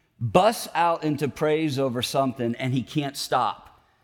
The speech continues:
So verses three through fourteen, Paul busts out into praise because of God's eternal plan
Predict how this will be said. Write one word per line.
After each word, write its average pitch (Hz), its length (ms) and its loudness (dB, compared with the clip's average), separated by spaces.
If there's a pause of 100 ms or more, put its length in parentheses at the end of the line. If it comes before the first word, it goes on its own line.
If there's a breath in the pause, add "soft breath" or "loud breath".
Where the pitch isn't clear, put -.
(120 soft breath)
So 135 200 0
verses 160 440 0
three 196 300 -2
through 170 180 0
fourteen, 156 800 -2
Paul 170 340 0
busts 165 320 0
out 165 160 0
into 147 220 -4
praise 151 500 -2
because 131 340 -6
of 113 140 -6
God's 139 340 0
eternal 135 420 -6
plan 120 520 -2